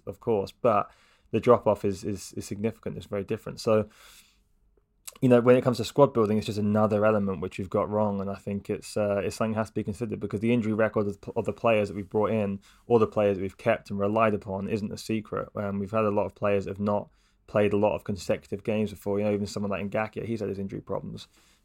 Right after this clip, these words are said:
Um, you know, Mara Gaspar's kind of at an older age, you're gonna pick up more soft tissue injuries. It's gonna be more of a frequent thing. It, it's not, it's not something that's come out of nowhere. It's something we had to anticipate, and we haven't really done much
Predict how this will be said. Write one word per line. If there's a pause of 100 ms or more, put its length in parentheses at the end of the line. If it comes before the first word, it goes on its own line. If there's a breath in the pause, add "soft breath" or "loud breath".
Um, (140)
you
know,
Mara
Gaspar's
kind
of
at
an
older
age,
you're
gonna
pick
up
more
soft
tissue
injuries.
It's
gonna
be
more
of
a
frequent
thing. (540 soft breath)
It,
it's
not,
it's
not
something
that's
come
out
of
nowhere.
It's
something
we
had
to
anticipate,
and
we
haven't
really
done
much